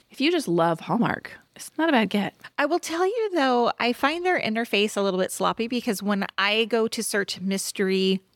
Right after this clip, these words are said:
Speaker 2: one oh one, it doesn't come up. I ha-
Speaker 1: Agree.
Speaker 2: I have to search Christopher Polaha.
Speaker 1: Oh, I just searched mystery, and then I had to scroll down through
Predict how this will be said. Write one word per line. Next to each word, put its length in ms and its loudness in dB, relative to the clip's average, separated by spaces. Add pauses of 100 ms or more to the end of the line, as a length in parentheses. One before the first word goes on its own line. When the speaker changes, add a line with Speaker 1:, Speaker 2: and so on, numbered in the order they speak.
(120)
Speaker 2:
one 260 2
oh 140 4
one, 500 2 (220)
it 160 2
doesn't 380 0
come 200 -4
up. 300 -6 (120)
I 260 2
ha- 120 0
Speaker 1:
Agree. 600 2
Speaker 2:
I 220 2
have 460 0
to 140 -2
search 400 -2
Christopher 480 -2
Polaha. 680 -2 (400)
Speaker 1:
Oh, 440 4
I 240 4
just 240 2
searched 460 0
mystery, 760 0
and 140 2
then 80 2
I 40 2
had 140 -2
to 80 -2
scroll 400 0
down 320 2
through 200 -2